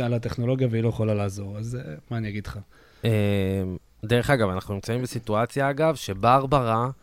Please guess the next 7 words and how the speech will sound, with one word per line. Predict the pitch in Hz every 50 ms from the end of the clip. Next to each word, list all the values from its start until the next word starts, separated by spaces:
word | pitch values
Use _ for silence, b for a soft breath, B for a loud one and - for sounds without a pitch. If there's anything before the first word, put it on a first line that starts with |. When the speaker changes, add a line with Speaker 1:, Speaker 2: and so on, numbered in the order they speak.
| - - - - _ _ - _ - -
Speaker 2:
אולי | - 101 113 123 127
תמנע | - 120 113 113 117 123 127
משני | 123 113 - - 123 127
משחקי, | 127 117 - - 113 - - 120 117 117 117 117 -
משני | - 107 104 - - 117 120
משחקים | 117 120 - - - 104 - 120 117 113
להתקיים. | 110 104 - - - 101 101 101 107 117 131 147 170